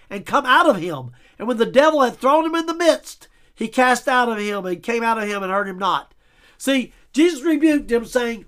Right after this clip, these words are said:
"Hold thy peace, come out." So upon the confession of Jesus being the Son of God by this demon, Jesus does three things. First thing he does is he rebukes him.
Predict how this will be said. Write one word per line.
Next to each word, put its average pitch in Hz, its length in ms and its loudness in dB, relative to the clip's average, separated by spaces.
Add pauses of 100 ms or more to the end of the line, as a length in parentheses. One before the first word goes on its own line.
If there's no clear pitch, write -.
"Hold 339 500 4
thy 302 300 6
peace, 277 440 -2
come 269 240 0
out." 190 300 -2
So 226 180 -2
upon 302 400 -4
the 359 80 -4
confession 233 800 -4 (680)
of 196 220 -2
Jesus 254 380 2
being 247 240 -2
the 220 100 -2
Son 262 240 -2
of 262 140 -2
God 247 280 0
by 220 140 -4
this 226 160 2
demon, 180 640 -2 (360)
Jesus 285 380 0
does 254 300 -2
three 269 220 -4
things. 156 500 -6 (2500)
First 269 280 2
thing 320 120 -4
he 254 100 -4
does 226 380 4
is 226 140 -12
he 240 80 -4
rebukes 226 420 -2
him. 135 160 -12